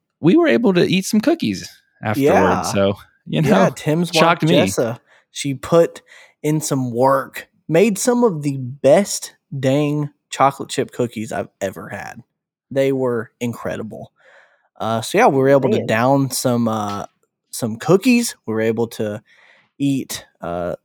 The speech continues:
Speaker 2: a little bit of chips and dip, some queso. We played a little bit of, like he said, some cornhole. We had a couple versus couple. So Clarissa was there. We were, we were knocking down some cornhole games left and
Speaker 1: Tossing
Speaker 2: right.
Speaker 1: sack.
Speaker 3: Now,
Speaker 1: As I
Speaker 3: which,
Speaker 1: like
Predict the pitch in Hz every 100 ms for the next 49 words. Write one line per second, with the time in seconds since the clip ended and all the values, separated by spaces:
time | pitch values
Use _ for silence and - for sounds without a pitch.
0 | _ - 123 120 113 101 - 127 - 110
1 | 123 139 143 - 117 147 135 - 131 127
2 | 123 - 143 135 127 131 123 135 135 -
3 | 117 113 _ - _ _ - 135 156 139
4 | 147 143 135 127 - 170 190 156 175 180
5 | 170 147 143 139 131 127 - - - _
6 | _ - 117 - 151 147 160 135 131 -
7 | 110 - 123 143 143 - _ _ _ _
8 | - 113 110 - 127 127 127 123 123 127
9 | 123 120 - 120 123 117 107 - 123 123
10 | 131 131 123 120 120 120 120 117 _ _
11 | _ - 123 117 - 127 127 123 120 113
12 | 113 117 117 113 113 107 113 120 113 95
13 | 95 110 110 107 98 98 90 80 - -
14 | _ 110 110 117 120